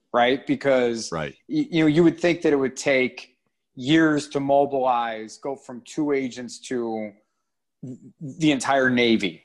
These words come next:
Speaker 1: right? So, I mean, you, you would think that would take a while. Uh, it, so i-, if it was years, I would want to have seen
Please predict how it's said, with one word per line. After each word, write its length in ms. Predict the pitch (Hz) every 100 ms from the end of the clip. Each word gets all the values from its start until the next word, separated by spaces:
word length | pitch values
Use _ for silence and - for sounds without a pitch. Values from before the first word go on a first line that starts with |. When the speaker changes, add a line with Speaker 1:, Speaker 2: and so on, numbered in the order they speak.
| -
Speaker 1:
right? 400 | 117 117 139 -
So, 180 | - 151
I 100 | 143
mean, 420 | 139 131 127 120 _ _ _
you, 160 | 160 160
you 80 | 170
would 160 | 156 147
think 160 | 175
that 80 | 170
would 120 | 123
take 300 | - 143 139
a 40 | 120
while. 280 | 104 90 - _ -
Uh, 120 | 151 - 170 - _ _ _ _ _ _ _ - - -
it, 180 | 180 - -
so 220 | 160 185 185
i-, 180 | 180 170
if 220 | 175 147 165
it 120 | 160
was 200 | 143 120
years, 420 | 160 214 175 139
I 80 | 139
would 140 | 135
want 180 | 147 151
to 60 | 135
have 100 | 120
seen 500 | - 147 135 123